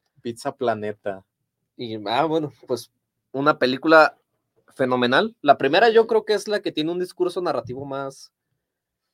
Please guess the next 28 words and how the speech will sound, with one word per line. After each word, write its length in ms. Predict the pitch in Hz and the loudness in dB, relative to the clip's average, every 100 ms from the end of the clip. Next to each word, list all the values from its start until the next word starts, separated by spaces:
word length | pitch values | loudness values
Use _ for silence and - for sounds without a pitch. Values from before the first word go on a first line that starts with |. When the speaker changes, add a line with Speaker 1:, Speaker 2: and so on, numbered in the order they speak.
| _ | _
Speaker 2:
más 180 | 131 135 | -4 0
poderoso. 720 | 175 143 110 104 - 98 110 - | 2 2 2 -2 -6 -12 -14 -20
Speaker 3:
Ujú. 540 | 180 175 - _ - | -20 -20 -20 _ -8
Speaker 2:
Porque 260 | 156 147 165 | -4 0 4
las 200 | 143 160 | 4 4
otras 320 | 151 175 165 | 4 4 4
se 200 | 147 131 | 4 4
basan 300 | 131 131 151 | 4 2 0
más 240 | 147 143 | -2 -2
como 240 | - 156 143 | -4 -2 0
en 60 | |
las 160 | 127 120 | 0 -2
aventuras 500 | 117 110 120 120 127 | -4 -4 -4 -4 -2
ya 180 | 127 123 | 0 0
de 380 | 127 120 113 107 | 0 0 0 -2
Speaker 1:
No, 460 | 113 110 107 110 110 | 0 0 2 0 0
a 140 | 120 | 2
ver, 240 | 135 113 - _ _ | 2 2 -4 _ _
más 640 | 131 131 147 156 165 165 | -8 -2 0 2 0 0
impactante 600 | 214 214 160 - - 156 170 | -6 0 0 2 2 2 -2
y 20 | |
más 180 | 151 147 | -4 -2
divertido, 600 | 165 120 117 151 175 - | 0 0 -2 -4 -4 -6
sí 220 | - 131 | -10 -10
creo 160 | 123 127 | -6 -6
que 100 | 139 | -4
es 60 | 131 | -2
la 300 | 139 139 | -2 -4